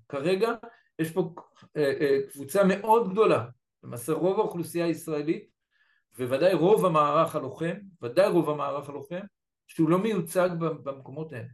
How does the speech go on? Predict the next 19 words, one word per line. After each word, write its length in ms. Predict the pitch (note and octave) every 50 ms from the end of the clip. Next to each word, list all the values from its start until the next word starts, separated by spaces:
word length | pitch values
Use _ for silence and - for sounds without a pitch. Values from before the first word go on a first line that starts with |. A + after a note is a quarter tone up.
| _ -
וזה, 460 | A2+ A2 A#2 C3 C#3 D3 C#3+ C#3+ C#3 C#3 C#3 - _ _ _ _ _ _
אז 100 | A#2 A2
קודם 220 | - F#3 G#3 G#3 A3 - - -
כל 120 | G#3 G3
צריך 240 | - - F#3 E3+ F3
ל-, 180 | F3 F3 E3+ E3
לעשות 300 | D#3+ D#3 D#3 - - -
את 120 | D#3 - D#3
הדבר 320 | C#3+ C#3 C3+ D3 C#3+ C#3+
הזה, 200 | C#3+ C#3+ E3 E3+
להחליף 520 | E3 C#3+ C3+ A2+ C#3+ D#3 D#3 D#3 - - _ _ _ -
את 140 | - -
ה-, 160 | C3 C3 C3 B2+ - - _ -
את 140 | - - -
ה-, 140 | C#3 C3 C3
כדי 220 | - C3 C3 B2+
לגוון 420 | B2+ B2 B2 B2 A#2 B2 D#3+ D#3+
את 120 | F3 E3+ D#3
התפיסה 500 | D3+ D3+ - - C3 B2+ - - E3+